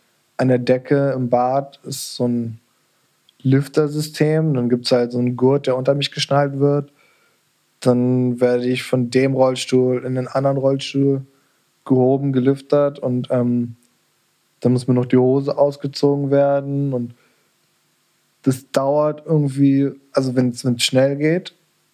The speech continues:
dann bin ich, dann dauert's, also wenn's wirklich schnell geht, dann dauert's so eine Dreiviertelstunde und das ist halt immer super nervig, das immer noch im Kopf zu haben, dass ich nicht einfach fix ins Bett gehen kann, aber ja,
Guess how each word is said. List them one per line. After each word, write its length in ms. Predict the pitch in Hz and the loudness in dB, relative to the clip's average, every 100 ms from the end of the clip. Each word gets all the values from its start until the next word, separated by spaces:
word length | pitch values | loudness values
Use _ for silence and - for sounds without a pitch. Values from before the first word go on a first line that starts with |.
| _ _ | _ _
dann 260 | 131 127 123 | 0 0 0
bin 140 | 127 | 0
ich, 380 | 131 127 - - _ _ _ _ _ _ _ | 0 -2 -4 -8 _ _ _ _ _ _ _
dann 100 | 127 | 0
dauert's, 400 | 131 143 - - | 2 0 -6 -6
also 140 | 131 | 0
wenn's 180 | 135 127 | 0 2
wirklich 220 | 143 151 | 0 0
schnell 220 | - 117 | 0 0
geht, 160 | 113 117 | 0 -2
dann 100 | 117 | 0
dauert's 400 | 117 120 120 - | 2 0 -2 -10
so 140 | 143 | -8
eine 160 | 127 123 | -6 -6
Dreiviertelstunde 920 | 120 123 123 - 127 123 127 127 117 | -2 -2 -2 -6 -10 -4 -2 0 -2
und 160 | 113 110 | -4 -8
das 120 | 110 | -10
ist 100 | - | -10
halt 120 | 127 | -10
immer 260 | 123 120 120 _ _ _ _ _ | -8 -12 -14 _ _ _ _ _
super 480 | - - - - 120 | -16 -12 -12 -2 0
nervig, 520 | 120 120 127 127 123 | 2 2 0 -2 -8
das 140 | - 127 | -6 -4
immer 120 | 120 | -2
noch 80 | 120 | -4
im 120 | 120 | -2
Kopf 240 | 135 135 | -2 -2
zu 140 | - 127 | -2 0
haben, 280 | 120 117 117 | 0 -2 -6
dass 140 | 120 | -6
ich 220 | - - _ _ _ _ | -10 -16 _ _ _ _
nicht 240 | 131 131 | -2 0
einfach 240 | 131 127 131 | 0 -2 -2
fix 200 | 135 - | -4 -4
ins 140 | 135 | -10
Bett 260 | - 139 139 | -2 -2 0
gehen 220 | 135 131 | -2 0
kann, 440 | 131 139 131 131 123 | 0 0 0 -4 -2
aber 300 | 123 120 - _ _ _ _ _ _ _ _ - | 0 -2 -4 _ _ _ _ _ _ _ _ -2
ja, 360 | 139 127 120 | 0 0 -2